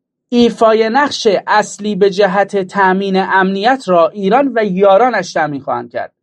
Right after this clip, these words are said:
ایران و یارانش انجام خواهند داد. یاران شکستانی منظورم هست،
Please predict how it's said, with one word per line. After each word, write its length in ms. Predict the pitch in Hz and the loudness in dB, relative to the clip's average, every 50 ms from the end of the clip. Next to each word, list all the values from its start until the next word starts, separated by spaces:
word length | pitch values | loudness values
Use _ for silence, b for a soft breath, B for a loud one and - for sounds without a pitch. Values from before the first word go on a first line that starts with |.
| _ _ _ _ _ _ _ _ _ _ _ _ _ _ _ | _ _ _ _ _ _ _ _ _ _ _ _ _ _ _
ایران 300 | - 202 220 240 269 285 254 | 0 2 4 4 4 2 2
و 80 | 240 226 | 0 0
یارانش 640 | 190 202 214 202 196 214 254 269 247 214 185 - | 0 2 2 4 4 2 2 0 -2 -2 -4 -4
انجام 360 | 185 185 180 165 170 165 156 | -2 -2 -2 0 0 -2 -2
خواهند 280 | 151 160 151 143 139 131 | -2 -2 -4 -4 -2 -4
داد. 120 | 131 127 | -6 -4
یاران 380 | 135 170 180 185 196 233 247 254 | 0 2 2 2 2 0 -2 -4
شکستانی 600 | 240 - 254 240 - 247 233 240 - 233 220 226 | -6 -6 -6 -4 -2 -2 -2 -2 -2 -4 -4 -2
منظورم 460 | 220 214 208 190 196 196 202 190 185 | -4 -4 -4 -4 -4 -4 -4 -2 0
هست، 340 | 196 190 190 190 - _ | 0 0 0 -2 -4 _